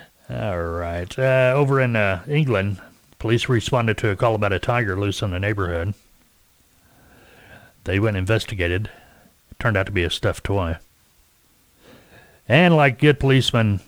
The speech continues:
anywhere in the world, they had to take a picture and post it on Facebook. All right. Now, I don't know what our demographic breakdown is for the, uh,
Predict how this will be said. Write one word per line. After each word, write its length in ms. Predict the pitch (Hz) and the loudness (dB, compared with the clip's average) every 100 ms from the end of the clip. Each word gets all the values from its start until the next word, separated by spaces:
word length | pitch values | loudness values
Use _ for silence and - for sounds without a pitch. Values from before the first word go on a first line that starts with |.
| _ _ _ _ _ _ - | _ _ _ _ _ _ 0
anywhere 340 | 147 135 110 | 4 4 4
in 80 | 90 | 0
the 80 | 87 | -2
world, 440 | 85 82 101 101 - | -4 -2 -2 -4 -4
they 140 | 104 | -2
had 100 | 98 | -2
to 60 | 90 | -2
take 240 | - 95 | -4 -4
a 40 | 95 | -6
picture 340 | - 101 - | -6 -6 -6
and 120 | 85 | -6
post 280 | - 113 - | -4 -4 -4
it 80 | 98 | -8
on 160 | 87 | -8
Facebook. 560 | - 123 117 - 85 90 - _ _ _ _ _ _ _ _ _ _ _ _ _ _ _ _ _ _ _ _ _ _ _ _ _ _ _ - _ _ - - _ _ - - - | -4 -4 -4 -6 -10 -10 -16 _ _ _ _ _ _ _ _ _ _ _ _ _ _ _ _ _ _ _ _ _ _ _ _ _ _ _ -20 _ _ -20 -20 _ _ -20 -14 -4
All 100 | 135 | -2
right. 260 | 101 87 92 _ _ _ - _ _ - | 0 -2 -6 _ _ _ -20 _ _ -6
Now, 180 | 120 131 | -2 2
I 40 | |
don't 80 | 127 | 2
know 80 | 117 | 2
what 140 | 110 | 2
our 180 | 95 85 - - - _ _ _ _ _ _ _ | 2 0 -6 -20 -20 _ _ _ _ _ _ _
demographic 680 | 127 101 95 95 101 113 - | 0 0 0 0 -2 -6 -4
breakdown 480 | 104 101 - 90 85 | -2 -2 0 0 0
is 180 | 87 | 0
for 220 | 92 - 92 | -2 -4 -4
the, 240 | 85 82 | -4 -4
uh, 120 | 85 | -6